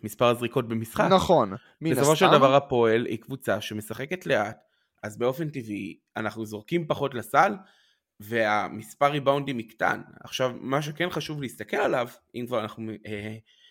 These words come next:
Speaker 1: מדברים על זה, זה אחוז הריבאונד, אה, התקפה מתוך
Speaker 2: אבל,
Speaker 1: מספר
Speaker 2: אבל
Speaker 1: הריבאונדים
Speaker 2: גם כאן,
Speaker 1: בצד של, של המגרש.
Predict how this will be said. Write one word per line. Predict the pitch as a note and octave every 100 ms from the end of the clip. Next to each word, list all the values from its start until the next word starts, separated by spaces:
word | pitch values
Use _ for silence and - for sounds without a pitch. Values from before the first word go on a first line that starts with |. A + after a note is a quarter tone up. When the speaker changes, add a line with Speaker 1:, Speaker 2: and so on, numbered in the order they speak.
| _ _
Speaker 1:
מדברים | A#2 A#2 A#2 A2
על | G#2+
זה, | A2 B2 D3+ - _ _ _
זה | A2 G#2+ A#2+ - -
אחוז | - G#2 A3 F#3 - - _ _ _ _
הריבאונד, | A#2 A2+ G#2+ G#2+ G#2 - - G2 - A2
אה, | G#2+ G#2+ A2 -
התקפה | - A2+ - G3
מתוך | C3 - D3+ D#3
Speaker 2:
אבל, | A#2 G#2+
Speaker 1:
מספר | - -
Speaker 2:
אבל | C#3+
Speaker 1:
הריבאונדים | B2+ A#2 C3 D#3+ C3
Speaker 2:
גם | A2+
כאן, | C3+ B2
Speaker 1:
בצד | F#2+
של, | A#2+ A2
של | B2
המגרש. | A#2+ D3 F#2+ D2 -